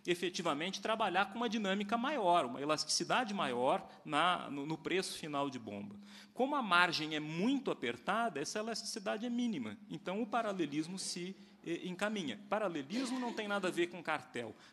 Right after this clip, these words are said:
Cartel é combinação de preço, é juntar concorrentes pra decidir, "Olha, vamos manipular o mercado, vamos fraudar a concorrência e implementar um preço ou uma margem de lucro ou uma variação específica."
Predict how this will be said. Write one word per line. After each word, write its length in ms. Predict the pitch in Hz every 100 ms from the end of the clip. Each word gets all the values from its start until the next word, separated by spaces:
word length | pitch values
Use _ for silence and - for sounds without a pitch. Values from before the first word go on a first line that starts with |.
| -
Cartel 340 | 127 - 185
é 60 | 196
combinação 720 | 214 196 220 190 - 180 180
de 100 | 139
preço, 420 | - 143 127 -
é 40 | 120
juntar 560 | 120 131 - 185 190
concorrentes 800 | 170 151 127 117 139 226 - - - -
pra 120 | - 196
decidir, 520 | 202 214 240 151 180
"Olha, 260 | 175 143
vamos 300 | 117 165 220
manipular 600 | 190 196 208 208 170 156
o 40 | 220
mercado, 580 | 185 123 - 131 180 139
vamos 260 | 156 156
fraudar 540 | - 165 156 123 139 190
a 40 |
concorrência 840 | - 139 - 160 127 147 170 262 254 - -
e 180 | 208 220
implementar 720 | 240 240 233 240 196 - 180
um 120 | 196
preço 520 | 151 139 156 180 - 143
ou 80 |
uma 180 | 151 151
margem 480 | 127 135 156 139 139
de 100 | 120
lucro 520 | 107 139 190 - 139 - -
ou 160 | 156 185
uma 200 | 190 165
variação 760 | 175 180 160 135 - 165 196
específica." 800 | 170 - 170 - - 185 - 175